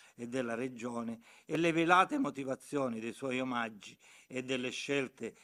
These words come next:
dei personaggi cui direttamente o indirettamente erano indirizzati i sensi del suo apprezzamento e della sua ammirazione, trovano conferma nella menzione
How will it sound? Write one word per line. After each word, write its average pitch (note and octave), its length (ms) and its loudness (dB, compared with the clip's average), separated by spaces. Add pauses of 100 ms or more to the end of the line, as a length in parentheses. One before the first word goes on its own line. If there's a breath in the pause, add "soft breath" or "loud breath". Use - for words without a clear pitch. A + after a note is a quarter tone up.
dei B2 160 -4
personaggi B2 760 -4
cui B2+ 280 -6
direttamente A#2+ 760 -4 (280 loud breath)
o A#2+ 100 -4
indirettamente B2 1000 -4 (200 loud breath)
erano B2 280 0
indirizzati A#2 680 -4
i A#2 40 -8
sensi B2+ 540 -4 (240 loud breath)
del B2 200 -6
suo C#3 160 -6
apprezzamento A#2+ 840 -6 (240 loud breath)
e A#2 100 -10
della A2+ 220 -6
sua C3 180 -6
ammirazione, A#2+ 800 -4 (420 loud breath)
trovano G#3+ 380 6
conferma F#3+ 720 4 (220 soft breath)
nella F3+ 280 4
menzione E3+ 680 4